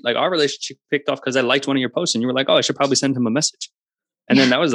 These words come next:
Speaker 1: that was, like, five months ago. But what's crazy is, like, when you focus on really just giving the value and, and, and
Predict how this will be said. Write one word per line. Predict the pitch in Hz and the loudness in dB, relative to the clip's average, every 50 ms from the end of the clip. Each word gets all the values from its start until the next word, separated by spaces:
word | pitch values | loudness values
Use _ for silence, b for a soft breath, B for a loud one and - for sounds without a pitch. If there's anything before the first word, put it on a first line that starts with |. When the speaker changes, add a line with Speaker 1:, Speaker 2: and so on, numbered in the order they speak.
| 113 - | 0 0
Speaker 1:
that | - - | 0 0
was, | 185 147 | 0 0
like, | 123 104 | -2 -4
five | - - 139 139 123 | -2 -2 0 0 2
months | 127 147 156 - - | 0 0 0 -2 -4
ago. | - - - - _ | -4 -10 -10 -10 _
But | 117 139 131 - - _ _ _ - | 2 2 2 2 0 _ _ _ 2
what's | 123 139 135 - | 2 2 2 2
crazy | - - 156 - - 202 190 127 | -2 -2 -2 -2 0 0 0 0
is, | 104 104 98 | 0 2 2
like, | 104 104 110 | 0 2 4
when | 110 113 | 4 4
you | 117 120 | 4 2
focus | - - 139 143 - - 190 - - | 2 2 0 0 2 2 0 2 2
on | 131 113 104 | 0 0 2
really | 101 110 120 117 110 | 2 2 2 2 0
just | 101 101 98 90 - | -2 -2 -4 -4 -4
giving | - 92 98 98 92 | -4 -4 -4 -4 -4
the | 87 85 | -6 -8
value | - 87 92 101 110 101 90 87 87 | -8 -4 -2 0 0 0 -2 -4 -6
and, | 87 - - | -8 -8 -6
and, | 98 92 90 90 92 - | -4 -4 -4 -6 -6 -6
and | 92 90 87 87 85 85 | -6 -6 -6 -8 -10 -14